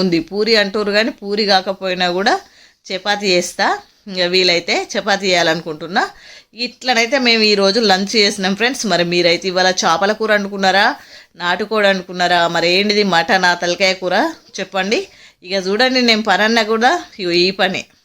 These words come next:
ఇంకా పని చూడండి, నిన్న అల్లం వెల్లిపాయలు కొన్నా కదా, ఉల్లిగడ్డలు అల్లం వెల్లిపాయలు, ఇక అవి ఇవాళ పొతం చేసిన. ఇవన్నీ మంచిగా ఒలిచిపెట్టిన already. ఇక ప-, టీవీ చూస్తూ ఎల్లిపాయలు అవి తొలిచిన, ఇక అల్లం అయితే గీరుతున్నా ఫ్రెండ్స్. ఇక అల్లం గీరిన తర్వాత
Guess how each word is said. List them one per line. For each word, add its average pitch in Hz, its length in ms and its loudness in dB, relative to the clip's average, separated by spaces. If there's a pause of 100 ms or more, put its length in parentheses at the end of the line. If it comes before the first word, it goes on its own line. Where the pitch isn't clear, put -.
(120)
ఇంకా 185 220 -16
పని 190 220 -4
చూడండి, 226 360 0 (640)
నిన్న 202 260 -4
అల్లం 214 200 2
వెల్లిపాయలు 226 400 2
కొన్నా 196 240 2
కదా, 185 140 4 (100)
ఉల్లిగడ్డలు 180 580 2
అల్లం 170 240 0
వెల్లిపాయలు, 170 480 0
ఇక 202 140 0
అవి 175 180 -2
ఇవాళ 170 220 -2 (140)
పొతం 180 340 -6
చేసిన. 165 280 -2 (180)
ఇవన్నీ 247 800 -2
మంచిగా 202 320 0
ఒలిచిపెట్టిన 190 540 -2 (100)
already. 165 340 2 (640)
ఇక 233 100 -6 (120)
ప-, 196 720 2
టీవీ 247 280 0
చూస్తూ 254 260 0 (120)
ఎల్లిపాయలు 214 420 2
అవి 196 200 -4
తొలిచిన, 190 320 -2 (180)
ఇక 190 160 2
అల్లం 175 260 0
అయితే 214 240 -2
గీరుతున్నా 160 480 -4
ఫ్రెండ్స్. 160 260 -12 (140)
ఇక 175 60 -6 (100)
అల్లం 190 320 0
గీరిన 185 260 0 (100)
తర్వాత 160 300 0